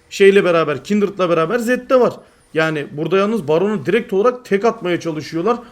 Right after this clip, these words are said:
Ormancı gelene kadar bakalım alabilecekler mi? Niko sıçra attı ama Faker da kaldı burada Baron. Bakalım Niko içeriye girdi ama uf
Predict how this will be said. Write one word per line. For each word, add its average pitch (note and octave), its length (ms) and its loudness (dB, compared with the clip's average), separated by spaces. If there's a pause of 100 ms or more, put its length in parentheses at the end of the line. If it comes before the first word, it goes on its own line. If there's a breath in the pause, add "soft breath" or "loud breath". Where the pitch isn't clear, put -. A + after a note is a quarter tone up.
(160 loud breath)
Ormancı E3 500 -2
gelene E3+ 320 0
kadar G3 260 0
bakalım G3 300 -2
alabilecekler G3 480 0
mi? F3 100 0
Niko G3+ 260 -4 (320)
sıçra - 360 -4
attı A3+ 200 -2
ama A3+ 220 2
Faker G#3 460 -2
da G#3 100 0
kaldı E3+ 280 -2
burada D3+ 240 -2
Baron. F#3 320 0 (540 loud breath)
Bakalım F#3 420 -2
Niko E3+ 280 0
içeriye F3 400 0
girdi D#3+ 320 -2
ama F#3+ 340 0 (500)
uf - 300 -18